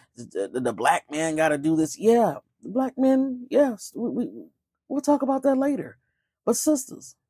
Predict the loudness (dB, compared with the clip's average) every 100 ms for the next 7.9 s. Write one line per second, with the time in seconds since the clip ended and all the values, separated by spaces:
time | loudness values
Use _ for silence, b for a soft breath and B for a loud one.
0 | _ _ _ _ _ _ _ _ 4 6
1 | 4 2 -8 _ _ _ _ _ _ _
2 | _ 2 4 6 2 2 0 0 -4 0
3 | 0 0 -2 -8 -16 -20 _ _ _ _
4 | _ _ 2 2 2 0 2 0 2 2
5 | 2 4 4 4 0 -8 -18 _ _ _
6 | _ _ _ 2 2 4 4 4 0 -2
7 | 0 0 0 -2 -2 -8 -6 -8 -10